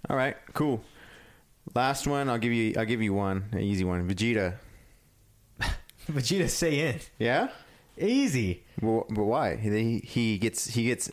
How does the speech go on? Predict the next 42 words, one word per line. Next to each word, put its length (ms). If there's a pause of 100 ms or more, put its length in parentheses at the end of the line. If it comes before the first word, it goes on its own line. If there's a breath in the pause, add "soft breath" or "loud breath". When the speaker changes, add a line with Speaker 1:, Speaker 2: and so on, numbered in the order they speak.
Speaker 1:
overshadowed 600
by, 220
I 100
mean, 200
okay, 280
I 200
understand 440
because 120
I've 100
watched 300
it. 60
I'm 100
talking 160
about 160
from 120
other 120
people's 220
perspective. 440
They 120
think 180
this 160
way 120
too. 160
You 260
know 0
what 100
I 20
mean? 100
Not, 240
I 140
don't, 180
not 220
me. 160
So 100
don't 140
convince 260
me. 240 (160 loud breath)
Speaker 2:
Okay. 100
Speaker 1:
Convince 240
other 120
people. 400 (680 loud breath)
Like, 300